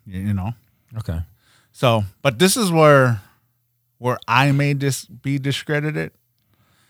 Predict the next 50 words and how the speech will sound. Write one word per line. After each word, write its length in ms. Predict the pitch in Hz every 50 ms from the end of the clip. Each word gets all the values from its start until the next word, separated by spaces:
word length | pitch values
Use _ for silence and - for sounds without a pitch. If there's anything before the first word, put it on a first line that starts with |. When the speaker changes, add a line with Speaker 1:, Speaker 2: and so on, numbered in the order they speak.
| _ _ _
Speaker 1:
is 200 | 117 123 120 113
that 280 | 117 117 117 113 -
as 220 | - 117 131 135 135
we 140 | 151 156 147
were 80 | 143 135
going, 500 | 120 127 127 120 113 104 104 104 101 - _ _ _ _ _ _ _ _ _ _ _ _ _ _
y-, 100 | - 113
you 160 | 104 95 110 107
know, 180 | 107 101 101 104
and 140 | 101 104
I'm 140 | 104 113 110
just 200 | 101 120 113 -
sitting 160 | - 123 - 113
in 40 | 113
the 60 | 110
back 220 | 107 107 104 - -
seat, 280 | - 113 101 104 107
you 100 | 95 104
know, 140 | 98 98 98
doing 260 | 98 90 107 101 98 101
my 160 | 101 101 104
deep 220 | 98 95 107 101 85
breathing 500 | - 92 87 87 95 98 98 98 - 95
exercise. 840 | 95 101 - - 101 92 - - 95 92 92 87 90 92 90 98
Speaker 2:
<laughs> 140 | 175 170 135 - - 165 - - 165 160 - _ 160 - - _ _ _ _ _
Speaker 1:
And, 100 | _ -
and 20 | 113
then 100 | 120 120
all 120 | 120 131
of 60 | 127
a 20 | 117
sudden 180 | - 135 127
my 100 | 117 104
cousin 340 | 101 - 123 123 113 110 107
stops. 520 | 98 - - 76 - - _ _ _ _ _ _ _ _ _ _ _ _ _ _ _ _ _ _ _ _ _ _ _ _ _ _ _ _ _ _ _ _ _ _ _ _ _ _
And 460 | 98 95 95 95 95 95 92 95 90
she 160 | - - 110
gets, 520 | 98 113 110 107 - - - - - - _ _
I 100 | - 202
don't 140 | 208 156 131
know 60 | 120
how 180 | 98 101 101 95
far 320 | - - - 92 98 95
away 260 | 95 98 101 101 107
we 160 | 104 104 107 110
are, 160 | 113 113 113
but 240 | 110 110 107 107 -
we're, 180 | 113 127 143
we're 460 | 151 147 151 165 170 170 165 165 160 147
like 380 | 147 143 139 131 127 123 113